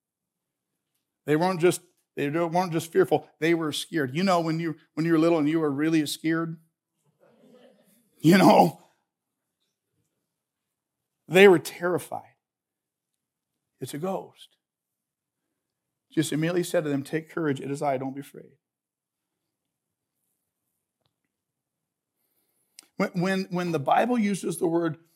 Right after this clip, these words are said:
courage, when, when God commands his people to be courageous, Joshua one, eight and nine, "Be strong and courageous, don't be dis-, dismayed, I'm with you wherever you go."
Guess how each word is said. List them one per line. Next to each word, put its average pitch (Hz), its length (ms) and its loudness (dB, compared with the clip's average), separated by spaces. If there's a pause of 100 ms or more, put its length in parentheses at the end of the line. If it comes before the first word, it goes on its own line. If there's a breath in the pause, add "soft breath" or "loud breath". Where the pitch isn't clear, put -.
(380)
courage, 180 720 0 (140)
when, 147 260 -2
when 156 160 -4
God 160 240 2
commands 165 320 -6
his 160 100 -12
people 156 280 -6 (340)
to - 100 -10
be 156 380 -6
courageous, 147 720 -4 (220)
Joshua 147 340 2
one, 147 220 0
eight 151 100 -4
and 147 100 -10
nine, 147 380 -2 (1300)
"Be 160 80 -4
strong 156 340 0
and 151 140 -4
courageous, 147 480 -4 (420)
don't 139 160 -6
be 143 100 -2
dis-, 135 200 -8 (140)
dismayed, 143 440 -6
I'm 135 120 -6
with 135 180 -12
you 143 60 -10
wherever 139 200 -10
you 131 100 -12
go." 135 320 -12